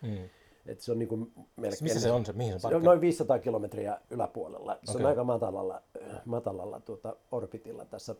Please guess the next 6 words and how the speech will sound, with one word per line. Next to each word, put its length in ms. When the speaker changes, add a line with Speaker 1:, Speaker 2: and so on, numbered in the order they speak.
Speaker 2:
kiertää 340
maapalloa. 580
<clears throat> 180
Ja, 160
ja, 140
ja 200